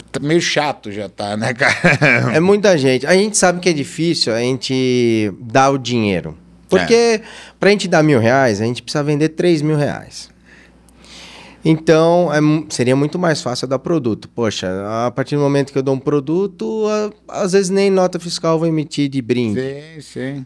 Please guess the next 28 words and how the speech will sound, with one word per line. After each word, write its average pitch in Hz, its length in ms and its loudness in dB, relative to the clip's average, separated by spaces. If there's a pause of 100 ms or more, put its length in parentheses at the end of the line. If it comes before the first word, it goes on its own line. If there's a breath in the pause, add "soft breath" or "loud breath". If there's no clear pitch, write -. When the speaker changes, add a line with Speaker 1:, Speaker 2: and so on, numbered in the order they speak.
(140)
Speaker 2:
Então 160 340 2
já 175 140 2
começa 165 400 0
a 165 40 -6
ficar 170 220 -6
um 165 40 -2
negócio 160 300 -4
bem 156 120 -2
mais 160 220 -2
suave. 104 640 -4
Speaker 1:
Uhum. 98 400 -4 (340)
Speaker 2:
Mas 175 960 0 (320)
eu 196 160 2
gosto 170 380 2
desse 143 280 -4
tipo 139 280 -6
de 131 100 -6
parce-, - 580 -2
eu 208 340 2 (120)
prefiro 165 760 -2 (720 loud breath)
esse 127 260 -2
tipo - 260 -6
de 120 80 -2
parceria 110 840 -4
que - 160 -6
eu 120 60 2
pago 110 320 -6
mensal. 123 520 -10